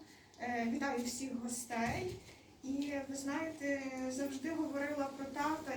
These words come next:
як, як про колегу, тому що, е, зазвичай ми втілювали якісь плани, які стосувалися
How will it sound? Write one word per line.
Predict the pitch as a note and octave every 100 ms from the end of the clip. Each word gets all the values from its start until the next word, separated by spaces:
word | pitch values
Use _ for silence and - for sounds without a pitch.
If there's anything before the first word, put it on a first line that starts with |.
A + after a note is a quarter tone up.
| B3+
як, | C4 B3+ - -
як | C4+ C#4+
про | - D4+
колегу, | D4 C#4 D4 C#4+ F4 F4 C#4 C4 B3+
тому | C#4 E4+
що, | F4 - - C#4+ D#4 - - -
е, | C4 C4 B3+ C4
зазвичай | D4+ D4 - - C4+ D#4+
ми | C#4+ C#4
втілювали | - C#4+ D4 C#4+ B3+ B3+
якісь | C4+ C4 C4+ C#4+
плани, | - - C#4 C#4 C#4 C4
які | A#3 C4
стосувалися | C4 - D4+ C4 B3+ B3+ B3+ - C4+